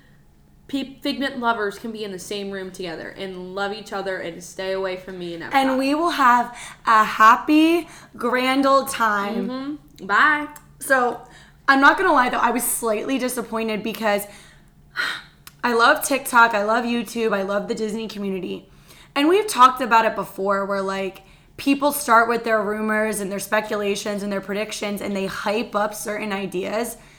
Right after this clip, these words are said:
Speaker 2: to the point where you're, like, convinced it's gonna happen, and when it
Speaker 1: Mm-hmm.
Speaker 2: doesn't, you're so disappointed. When they brought up Figment, I honestly thought for two seconds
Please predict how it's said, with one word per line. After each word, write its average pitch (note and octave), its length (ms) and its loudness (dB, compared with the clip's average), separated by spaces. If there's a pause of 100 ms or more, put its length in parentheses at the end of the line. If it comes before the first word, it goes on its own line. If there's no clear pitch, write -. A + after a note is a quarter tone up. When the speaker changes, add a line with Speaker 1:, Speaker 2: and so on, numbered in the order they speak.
(200)
Speaker 2:
to - 120 -8
the A3 80 -2
point A#3+ 280 -6
where A#3+ 100 -2
you're, A3+ 220 -2
like, A3 320 -8
convinced G#3+ 600 -2
it's - 140 -8
gonna G#3 180 -4
happen, A3+ 400 -2
and G#3+ 100 -2
when G3+ 120 0
it - 20 0
Speaker 1:
Mm-hmm. F#3 80 -4
Speaker 2:
doesn't, G3 320 -4
you're G#3 100 -6
so F#3+ 200 -6
disappointed. G3 680 -6 (1200)
When A3+ 200 -2
they A#3+ 140 0
brought A3 220 0
up - 200 0
Figment, G3 560 -6 (480)
I A#3+ 200 8
honestly D#4 460 4
thought A#3+ 340 4
for A#3 120 -4
two - 400 -6
seconds A3+ 720 -6